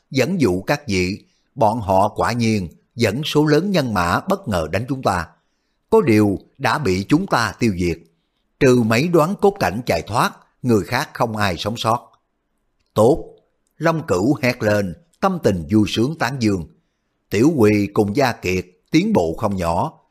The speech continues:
có thể chỉ huy hộ vệ của chúng ta gần như là toàn diệt đối phương, thật sự hả hê lòng người." "Tam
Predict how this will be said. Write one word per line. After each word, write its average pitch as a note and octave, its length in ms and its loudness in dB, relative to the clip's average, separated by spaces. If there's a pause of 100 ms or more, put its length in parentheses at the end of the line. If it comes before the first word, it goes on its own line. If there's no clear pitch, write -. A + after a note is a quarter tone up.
(200)
có G#3 100 4
thể G#3 300 2
chỉ A2+ 160 2
huy C#3+ 300 4
hộ F#2+ 280 0
vệ F#2 140 2
của A#2+ 140 -4
chúng D3+ 160 -4
ta G2+ 340 -2 (260)
gần C3+ 280 0
như F3 160 2
là C3 120 0
toàn G2+ 320 0
diệt F#2+ 220 0
đối C#3 220 2
phương, A2 280 2 (360)
thật A#2 220 -4
sự F#2+ 340 -2 (240)
hả G2 400 -2
hê G#2+ 280 0
lòng E2+ 220 -6
người." E2+ 280 -2 (880)
"Tam G#2+ 220 -2